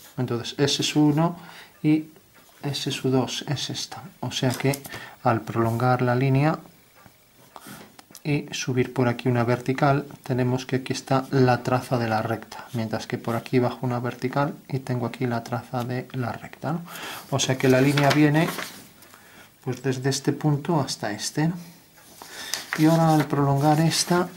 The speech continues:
vemos esta línea corta aquí, bajo por aquí esto, y ya tengo aquí el punto de intersección, la traza. Mientras que aquí corta, proyecto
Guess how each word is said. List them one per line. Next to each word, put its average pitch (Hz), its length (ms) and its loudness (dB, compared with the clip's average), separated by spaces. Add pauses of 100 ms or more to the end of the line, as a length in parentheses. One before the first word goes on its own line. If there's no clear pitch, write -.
(160)
vemos 123 640 0 (100)
esta 139 380 -2
línea 135 380 0 (220)
corta 135 420 0
aquí, 160 400 -2 (2500)
bajo 123 380 -6
por 123 220 -12
aquí 131 340 -12 (260)
esto, 143 420 -6 (340)
y 135 120 -2
ya 131 140 0
tengo 131 300 0
aquí 143 320 -2 (540)
el 127 160 -2
punto 131 400 0
de 117 80 -2
intersección, 117 680 -2
la 110 120 0
traza. - 400 -6 (580)
Mientras 127 360 -2
que 127 120 -4
aquí - 260 -8
corta, 147 580 2 (840)
proyecto 127 640 -4